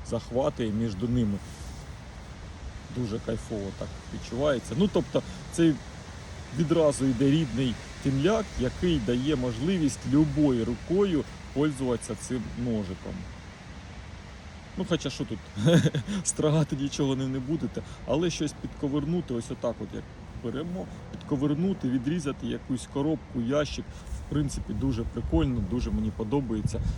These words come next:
дуже класно і зручно. По якості дуже все добре зроблено, фасочки зняті везде. Все гарно по якості зроблено. Прикольний такий красивий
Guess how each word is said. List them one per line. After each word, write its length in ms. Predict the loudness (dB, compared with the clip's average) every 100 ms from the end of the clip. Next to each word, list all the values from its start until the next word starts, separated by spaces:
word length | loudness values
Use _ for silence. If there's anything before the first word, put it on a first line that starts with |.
| -2 -4 0
дуже 280 | 2 2
класно 460 | 0 -2 -4 -4 -6 -6 -8 -4 -4 -4 -4 -6 -2
і 100 | -2
зручно. 640 | -2 -2 -4 -4 -4 -4 -6 -12 -10 0
По 100 | 4
якості 520 | 4 4 -2 -6 -6 -6 0
дуже 220 | 0 0
все 240 | -4 -4
добре 320 | -2 -2 -2
зроблено, 540 | -4 0 0 0 -2 -2 0
фасочки 540 | -2 0 -4 -4 -4
зняті 540 | -6 -4 -2 -2 -2 -4 -4
везде. 500 | -4 -6 -2 -2 0 2 4 8 8 8 -2 -4 -4 -4 -12 -18 -16 -14 -10 -10 -12 -14 -16 -16 -14 -14 -10
Все 240 | -8 -2 -2
гарно 400 | 0 -2 -2 -4
по 100 | -2
якості 500 | -2 -2 -4 -8 -8
зроблено. 480 | -6 0 0 0 -4 -6 -12 -10 0
Прикольний 480 | 2 6 6 4 2
такий 300 | -2 -2 -4 -4
красивий 580 | 0 0 0 0 0 -2